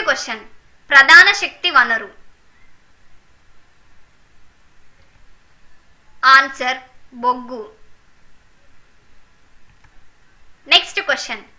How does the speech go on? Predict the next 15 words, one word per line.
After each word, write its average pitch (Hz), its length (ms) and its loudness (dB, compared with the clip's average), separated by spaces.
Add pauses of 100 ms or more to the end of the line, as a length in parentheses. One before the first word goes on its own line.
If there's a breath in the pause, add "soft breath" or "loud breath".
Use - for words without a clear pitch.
(420)
ప్రపంచంలో 294 720 2 (560)
మొదటి 320 400 -2 (520)
రైలు 247 480 0 (920)
లివర్పూల్ 285 600 0 (200)
నుండి 233 320 -12 (580)
మాంచెస్టర్ 370 800 2
వరకు 240 340 -2 (520)
గల 240 260 -2 (540)
అరవై 302 360 4
నాలుగు 349 320 6 (120)
కిలోమీటర్ల 302 680 0 (140)
దూరాన్ని 220 560 -6 (500)
ఎంత 285 280 -10 (140)
వేగంతో 247 500 -2 (420)
చేరుకుంది? 233 680 -10